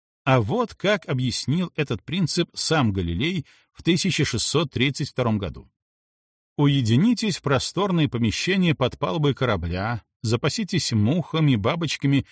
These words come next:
и другими подопытными мелкими летающими насекомыми.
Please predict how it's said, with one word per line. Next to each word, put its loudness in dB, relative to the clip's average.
и 0
другими 2
подопытными 0
мелкими 2
летающими 0
насекомыми. -4